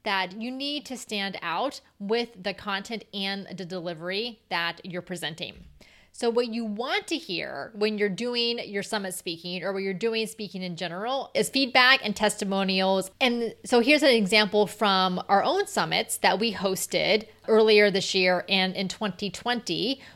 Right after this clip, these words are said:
where this is the kind of feedback that we got from attendees as well. They raved that it was the best virtual event that they've ever attended.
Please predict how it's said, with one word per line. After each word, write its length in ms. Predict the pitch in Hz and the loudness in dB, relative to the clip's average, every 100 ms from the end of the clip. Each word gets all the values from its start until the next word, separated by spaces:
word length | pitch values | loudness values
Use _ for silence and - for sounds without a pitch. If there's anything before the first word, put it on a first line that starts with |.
| _ | _
where 320 | 190 214 202 | 4 6 6
this 120 | 208 247 | 4 2
is 120 | 262 | 0
the 60 | |
kind 180 | - 226 | 0 0
of 60 | 208 | 2
feedback 420 | 214 185 185 180 | 0 4 2 2
that 180 | 180 180 | 0 2
we 180 | 240 269 | 0 2
got 360 | 202 180 165 | 2 2 0
from 220 | - 202 | 0 0
attendees 500 | 190 185 202 180 180 | 0 -2 -4 -2 -4
as 120 | 180 156 | -6 -2
well. 280 | 180 165 | 2 2
They 160 | 170 185 | 2 0
raved 400 | 196 202 202 208 | 2 4 4 4
that 80 | 185 | 2
it 80 | 180 | 0
was 160 | 175 | 0
the 100 | 208 | 0
best 380 | 175 185 226 - | 4 6 4 2
virtual 380 | 185 190 208 185 | 0 0 0 0
event 240 | 175 190 | 0 -2
that 120 | 180 | -2
they've 200 | 180 180 - | -2 -2 2
ever 220 | 196 185 | 0 2
attended. 680 | 175 - 254 233 233 226 | -2 0 0 4 4 4